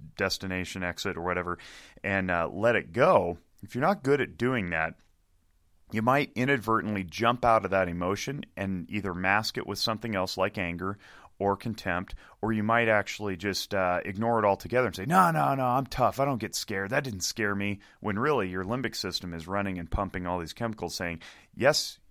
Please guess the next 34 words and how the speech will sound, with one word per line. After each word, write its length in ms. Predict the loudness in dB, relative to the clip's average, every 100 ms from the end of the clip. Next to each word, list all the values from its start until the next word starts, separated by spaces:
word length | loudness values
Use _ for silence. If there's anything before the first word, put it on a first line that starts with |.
| -4
idiot, 400 | 0 2 0 -2
you 140 | -2
were 240 | 4 4 4
scared. 540 | 0 2 4 2 -2 -2
Don't 240 | 2 2 0
ignore 320 | 0 4 4
this. 240 | 2 -4 -4
This 160 | -4
is 100 | -4
important. 520 | -4 0 0 0 -10 -16 -12
You 120 | -2 2
have 180 | 2
to 60 | 2
take 200 | -6 -2
measures 320 | 0 0 -2 -6
to 60 |
protect 380 | -6 -2 -2 -2
yourself 320 | -4 -2 -2
when 80 | -2
you're 100 | -4
scared 400 | -2 -4 -6 -8
'cause 300 | -6 -6 -6
there's 200 | -6 -6
something 260 | -6 -8 -8
threatening." 440 | -2 -2 -2 -10 -20 _ _ -20 -20 -20 -20 -20 _ _
These 320 | 0 0 2
days, 440 | 0 2 0 -2 -6 -12 _ 4
outside 380 | 4 4 4 2
of 80 |
the 140 | -2 -4
example 400 | -4 -4 0 0
I 80 | 0
just 240 | -2 -4
gave, 400 | -2 0 -2 -8